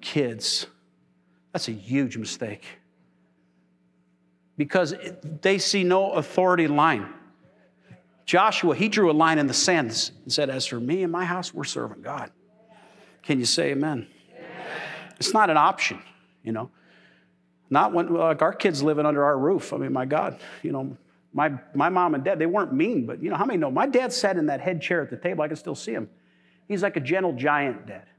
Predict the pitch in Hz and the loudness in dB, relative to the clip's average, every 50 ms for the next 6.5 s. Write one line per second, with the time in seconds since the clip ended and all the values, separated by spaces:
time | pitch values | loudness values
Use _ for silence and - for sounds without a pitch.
0 | _ _ _ _ _ _ _ _ _ _ _ _ _ _ _ _ _ - 135 143 | _ _ _ _ _ _ _ _ _ _ _ _ _ _ _ _ _ -2 0 2
1 | 160 156 - - - 180 165 156 151 - - 160 151 135 117 113 110 139 131 - | 2 0 -2 -2 0 2 2 2 2 0 0 0 0 0 -2 -4 -4 -4 -6 -6
2 | - - - 117 113 - - - _ _ _ _ _ _ _ _ _ _ _ - | -8 -8 -8 -8 -8 -10 -16 -20 _ _ _ _ _ _ _ _ _ _ _ -20
3 | - - - - 143 156 180 - 220 180 170 180 202 190 170 175 160 - - 175 | -20 -20 -16 -8 -4 0 2 2 2 2 4 2 2 2 2 0 0 2 2 2
4 | 180 175 - 175 147 151 175 180 175 - - - _ _ _ _ _ _ _ _ | 2 2 -2 -4 -2 0 -2 -2 -2 -6 -12 -20 _ _ _ _ _ _ _ _
5 | _ _ _ _ _ _ _ _ _ _ _ _ _ _ _ _ - 170 214 220 | _ _ _ _ _ _ _ _ _ _ _ _ _ _ _ _ 0 0 2 2
6 | 214 220 202 185 170 175 180 170 175 | 4 4 4 4 4 2 4 4 2